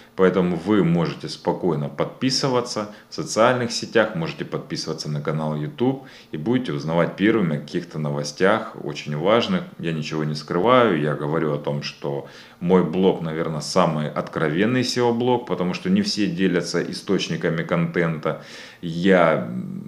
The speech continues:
как говорится, десять лет занимаюсь сайтостроением, и мои источники, они теперь станут ваши, потому что единственный сайт, которым я занимаюсь, это вот этот вот,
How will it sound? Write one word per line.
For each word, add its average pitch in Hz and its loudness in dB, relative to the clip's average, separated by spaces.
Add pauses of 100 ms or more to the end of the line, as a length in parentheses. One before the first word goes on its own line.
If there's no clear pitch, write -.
(160)
как 73 -10
говорится, 76 -4
десять 82 -2
лет 80 -2
занимаюсь 80 -2
сайтостроением, 78 -2
и 76 -6
мои 76 -2
источники, 78 -4 (320)
они 80 -2
теперь 80 -4
станут 78 -2
ваши, 92 2
потому 76 -4
что - -8
единственный 78 -6
сайт, 78 -2
которым 76 -4
я 73 -4
занимаюсь, 82 -4
это - -10
вот 67 -10
этот 69 -10
вот, 71 -8